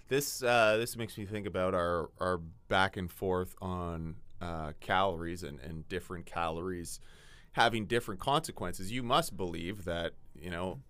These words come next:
a hundred and fifty calories of alcohol has different metabolic effects than a hundred fifty calories of some other kind of beverage or some other kind of food, right? Regardless, because there has to be some sort of specific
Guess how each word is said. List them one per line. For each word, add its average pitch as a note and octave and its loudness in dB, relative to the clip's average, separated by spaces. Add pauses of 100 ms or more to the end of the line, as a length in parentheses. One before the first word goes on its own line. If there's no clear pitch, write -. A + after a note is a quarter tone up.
(380)
a - -8
hundred F#2 -2
and F#2 -4
fifty G2 -6
calories F2+ 2
of E2 -8
alcohol E2+ 0
has F2 -4
different F2+ -6
metabolic F2 -2
effects F2+ -2
than F2 -4
a E2+ -8
hundred F2+ -6
fifty F2+ -10
calories F2 -2
of D#2 -12
some E2+ -2
other D#2+ -2 (460)
kind F2+ 2
of D#2+ -4
beverage D#2 -4 (240)
or F2+ 4
some F#2 0
other F2 0 (220)
kind E2+ -2
of E2 -6 (100)
food, F2+ 0
right? F#2+ 4
Regardless, F#2 2
because A2+ -2
there A#2+ 0
has A#2+ 4
to A2+ -2
be G2 -4
some F#2 -4
sort F#2 -2
of F2 -6
specific - -4